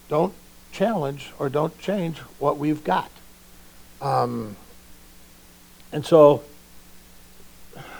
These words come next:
I have no idea where I am now. <laughs> But they did not come to seek to learn from Jesus. They came to seek to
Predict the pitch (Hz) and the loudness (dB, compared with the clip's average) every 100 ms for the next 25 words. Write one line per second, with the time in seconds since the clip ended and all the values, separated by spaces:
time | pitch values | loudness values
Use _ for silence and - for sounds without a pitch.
0 | - - - 127 123 123 107 123 113 110 | -16 -18 -14 -10 -6 -4 -4 -4 -2 -2
1 | 104 98 101 98 101 - - - - - | -2 -4 -6 -8 -10 -14 -20 -20 -20 -20
2 | - - - 466 - - - 175 - - | -20 -20 -20 -20 -20 -20 -10 -10 -10 -16
3 | - - - - - - - 180 190 175 | -18 -20 -20 -20 -20 -10 0 4 6 6
4 | 175 190 185 - 196 190 190 - 165 - | 4 4 2 4 6 6 4 -2 -4 0
5 | 202 185 - 175 151 156 196 208 208 180 | 0 0 -2 -2 2 4 6 6 4 0
6 | 143 117 127 117 120 131 - - - - | -2 -4 -8 -6 -4 -4 -6 -18 -20 -20
7 | - - - - 139 131 160 165 160 160 | -20 -20 -20 -8 -8 -4 -2 -2 -2 -6
8 | 147 - - 175 151 - - - - - | -8 -14 -8 -4 -4 -8 -20 -20 -20 -20
9 | - 151 | -8 -6